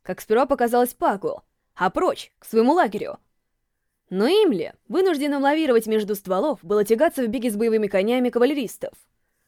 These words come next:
Конный отряд значительно опередил их. Однако Пак понимал, что пройдет несколько минут,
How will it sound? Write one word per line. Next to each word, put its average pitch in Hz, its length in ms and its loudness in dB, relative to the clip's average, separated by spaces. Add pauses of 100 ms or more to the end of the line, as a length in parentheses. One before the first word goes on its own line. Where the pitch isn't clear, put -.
(260)
Конный 190 400 0
отряд 202 280 0
значительно 262 460 0
опередил 277 440 0
их. - 240 -16 (840)
Однако 427 380 0
Пак 381 220 -2
понимал, 359 500 -2 (220)
что - 220 -8
пройдет 302 280 2
несколько 330 380 -2
минут, 320 440 -4